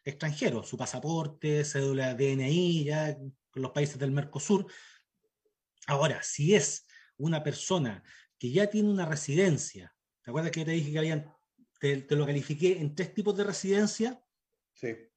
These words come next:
Speaker 1: ¿Sí? Ya, tiene una, una residencia de carácter temporal o definitiva, esa persona necesariamente, necesariamente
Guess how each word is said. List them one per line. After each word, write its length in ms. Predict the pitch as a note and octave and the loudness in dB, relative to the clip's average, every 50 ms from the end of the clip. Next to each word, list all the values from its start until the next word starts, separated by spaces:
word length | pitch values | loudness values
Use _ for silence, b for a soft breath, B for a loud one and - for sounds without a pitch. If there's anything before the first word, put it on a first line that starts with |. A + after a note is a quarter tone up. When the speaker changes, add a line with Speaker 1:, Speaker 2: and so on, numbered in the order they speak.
| _ _ _ - | _ _ _ -10
Speaker 1:
¿Sí? 320 | - D#3 E3 F3+ F#3 - - - _ _ _ _ _ | -6 -4 -4 -4 -6 -8 -16 -20 _ _ _ _ _
Ya, 260 | - C3 A#2 G#2+ A2 | -6 -6 -4 -4 -4
tiene 240 | G#2+ C#3+ D3 D3 C#3+ | -2 0 0 2 2
una, 140 | C3 D3 D3+ | 2 0 0
una 180 | D3+ D3 C#3+ C#3 | 0 0 0 0
residencia 480 | C#3 C3+ - - D3+ E3 D#3 - D#3 | -2 -4 -4 -2 -2 -2 0 0 2
de 80 | D3 C#3+ | 2 2
carácter 400 | C#3+ C#3+ D3+ D#3 D3+ - D3+ - | 2 2 0 0 -2 -4 -6 -2
temporal 520 | - D3 C3+ - - C#3+ D3+ F3+ F3 D#3 | -2 -2 -2 0 -2 0 2 2 2 2
o 40 | D#3 | 2
definitiva, 600 | D3+ D3 D3 D#3+ D3 C#3+ D3 F3 G#3 G3+ G#3 G#3 B B B B B B | 2 0 0 0 0 0 2 2 4 4 2 2 B B B B B B
esa 160 | E3+ E3 G3+ | -2 -2 -2
persona 300 | F#3 F3+ - G3+ G3 G3 | -2 -2 -2 -2 -2 0
necesariamente, 1160 | F#3 F3 D3 - D3 - - F#3+ F#3 G3 G3+ G3 G#3 G3 D3+ C3+ - - E3 F3+ F#3+ - - - | 0 -2 -2 -2 -4 0 0 0 2 2 4 4 4 4 4 2 0 -4 -6 -6 -6 -10 -12 -6
necesariamente 960 | C#3 C#3 - - C#3+ - F3 F3+ F#3 F#3 F#3 G3+ G3+ F#3+ - - G3 G3 | -6 -6 -4 -4 -2 0 0 2 2 2 2 2 0 0 0 -4 -4 -4